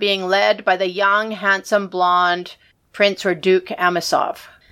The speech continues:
The Cossacks, an elite and privileged military class well known as superior horsemen,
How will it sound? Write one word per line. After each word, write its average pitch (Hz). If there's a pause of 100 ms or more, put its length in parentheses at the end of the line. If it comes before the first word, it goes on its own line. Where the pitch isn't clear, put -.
(140)
The 180
Cossacks, 220
an 196
elite 202
and 190
privileged 202
military 226
class 170
well 196
known 196
as 185
superior 208
horsemen, 165